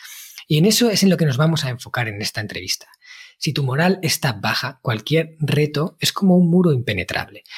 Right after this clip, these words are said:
pero cuando nos sentimos con fuerza, nos comemos el mundo. Aprender a controlar nuestro ánimo es quizás una de las herramientas más importantes que un ser humano pueda adquirir a lo largo de su vida.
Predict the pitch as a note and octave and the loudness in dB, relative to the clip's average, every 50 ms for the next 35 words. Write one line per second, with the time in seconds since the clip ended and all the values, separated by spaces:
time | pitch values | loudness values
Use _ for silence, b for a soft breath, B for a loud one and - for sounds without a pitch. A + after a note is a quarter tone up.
0 | B B - C3+ A#2 A2+ - A#2+ A2 G#2+ G#2+ G#2 - - G#2 F#2 - C#3+ D3 D#3 | B B 0 0 0 2 0 0 0 -2 -2 -2 -2 -2 -2 0 2 4 4 4
1 | C3 - - C3+ B2 - - D#3 D#3 D#3+ - F3 F3 - - - C3 - - B2+ | 4 2 2 0 2 2 2 2 2 2 0 -4 -4 -2 -2 -2 -2 0 0 2
2 | B2 B2 A2+ G2+ - - F2+ - G2+ F#2 - - C#3 - _ B B B B B | 2 2 0 -2 -4 -6 -8 -10 -14 -14 -16 -16 -18 -20 _ B B B B B
3 | B B C3+ B2 C3+ B2+ C3 D#3+ G3 G#3+ G#3 G#3+ G#3+ G3+ G3+ F3+ F3+ F#3 F3+ E3+ | B B -2 -2 0 2 4 4 4 4 4 2 2 2 4 4 4 2 2 2
4 | E3+ E3 - - - D3+ D3+ D3+ D#3 D#3+ D#3 D#3 D#3 D#3+ D#3+ C#3+ - - - C3 | 2 0 0 0 0 2 2 4 4 4 4 4 2 0 -2 -4 -2 0 -2 -2
5 | - - B2+ B2+ B2+ - - D3 C3+ B2+ B2+ B2 A#2+ - C3 B2 A#2 A2+ A2+ A2 | 0 0 0 0 0 0 0 0 2 2 2 0 0 0 0 0 0 0 0 -2
6 | A2 G#2+ - A#2 A2 - - B2+ B2+ B2 - - C3+ B2+ A#2+ A#2+ A2 - - G#2+ | -4 -2 -2 -4 -4 -4 -2 -2 0 2 2 2 2 2 2 0 -2 0 0 -2
7 | G#2+ G2 G#2 G#2 - - - A#2+ A#2 - - G#2+ A2 G#2 G2+ G#2 G#2+ A2+ G#2+ - | -2 -2 -2 -2 -2 0 2 2 2 2 0 0 0 -2 -2 -2 -2 -4 -4 -4
8 | A2 G2+ G2+ G#2+ - - - - A2 A2+ - - _ - A2 G#2+ G#2 G#2+ G#2+ A2+ | -2 0 0 0 -2 -4 -4 -2 -2 -2 -2 -4 _ -2 0 0 2 0 0 0
9 | A2 G2+ G2+ - - - G2 - - - | 0 -2 -2 -4 -6 -8 -10 -16 -20 -20